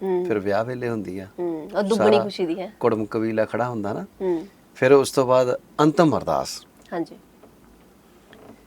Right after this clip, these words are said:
Speaker 2: ਤੇ ਜਿਹੜੀ ਤੁਸੀਂ ਗੱਲ ਕੀਤੀ ਹੈ ਅੰਤਮ ਸੰਸਕਾਰ ਵੇਲੇ,
Speaker 1: ਹੂੰ।
Speaker 2: ਘਰੋਂ ਜਦੋਂ ਕਿਸੇ ਦੀ ਅਰਥੀ ਚੁੱਕਣੀ ਹੁੰਦੀ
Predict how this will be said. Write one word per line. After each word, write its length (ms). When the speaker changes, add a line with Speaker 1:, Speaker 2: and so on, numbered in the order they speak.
Speaker 2:
ਤੇ 100
ਜਿਹੜੀ 420
ਤੁਸੀਂ 280
ਗੱਲ 220
ਕੀਤੀ 420
ਹੈ 60
ਅੰਤਮ 320
ਸੰਸਕਾਰ 600
ਵੇਲੇ, 420
Speaker 1:
ਹੂੰ। 160
Speaker 2:
ਘਰੋਂ 440
ਜਦੋਂ 320
ਕਿਸੇ 420
ਦੀ 200
ਅਰਥੀ 380
ਚੁੱਕਣੀ 360
ਹੁੰਦੀ 420